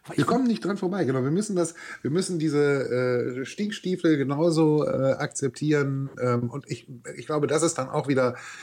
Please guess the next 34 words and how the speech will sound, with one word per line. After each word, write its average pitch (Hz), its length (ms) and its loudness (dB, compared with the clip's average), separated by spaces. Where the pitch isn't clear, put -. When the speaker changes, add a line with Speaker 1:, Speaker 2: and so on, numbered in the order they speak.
Speaker 2:
äh, 107 200 2
der 107 160 2
letztliche, 117 1400 0
äh, - 40 0
äh, - 580 -4
ja, 117 300 0
der, 107 160 -2
das 117 320 -2
letztliche 120 400 -2
Siegel 147 340 2
für, 127 800 2
äh, 110 60 2
Toleranz, 123 640 0
dass, 117 260 -2
äh, 123 200 -6
wir 123 360 -2
dann 135 160 0
hingehen 127 320 0
und 110 100 -2
sagen, 110 300 2
„Na 110 80 2
gut, 110 240 0
äh, - 60 0
wir 151 120 2
wissen, 185 240 0
dass 135 180 0
du 120 100 -6
nicht 123 200 -4
anders 117 360 -2
kannst, 110 400 -4
ich - 120 -8
lass 92 260 -6
dich - 220 -16
halt.“ - 340 -18